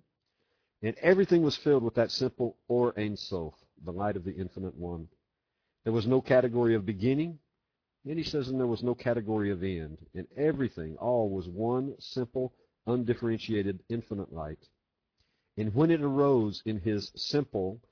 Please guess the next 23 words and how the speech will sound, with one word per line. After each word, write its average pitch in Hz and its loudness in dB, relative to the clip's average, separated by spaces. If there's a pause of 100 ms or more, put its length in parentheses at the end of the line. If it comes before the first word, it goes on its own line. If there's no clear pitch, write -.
(320)
will. 90 0
Now, 107 -2
the 123 2
Ari 160 0
uses 131 -2
this - -8
word 101 -2
simple 98 -6
a 92 -8
lot. 85 -6 (120)
It 117 -6
just, - -8
it 117 -6
simply 147 -4
means, 117 0
it 104 -8
really 123 0
means 117 0
in 107 -4
the 98 -6
sense - -8
of - -14
perfect. 113 -8